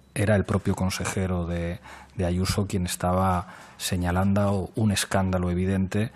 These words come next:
que ciertamente puede tener consecuencias legales. De hecho, son las propias familias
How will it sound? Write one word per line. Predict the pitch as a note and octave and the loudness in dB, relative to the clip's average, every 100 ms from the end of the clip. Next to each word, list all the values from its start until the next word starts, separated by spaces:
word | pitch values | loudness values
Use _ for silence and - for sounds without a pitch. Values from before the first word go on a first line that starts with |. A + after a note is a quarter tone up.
| - - - | -14 -20 -6
que | - G#2 | 0 2
ciertamente | G2 F2+ F2+ F2+ F2+ G2+ E2 - - - - | 2 0 0 0 2 0 0 -6 -20 -20 -4
puede | - F2+ F2+ | 2 4 2
tener | F2 E2+ F2 F2 D#2+ - - - | -2 -2 0 -2 -4 -12 -20 -14
consecuencias | - F2+ - - G2 - F#2 | -4 -4 -2 2 2 2 -2
legales. | F2 G2 A#2 E2+ | 2 6 6 4
De | F2 | 0
hecho, | - - | 0 -2
son | - | 0
las | F#2 - | 0 0
propias | F#2+ F#2 F#2 - | -2 -2 -2 -2
familias | F2 G2 F#2 F2 F2 | 0 2 2 2 -2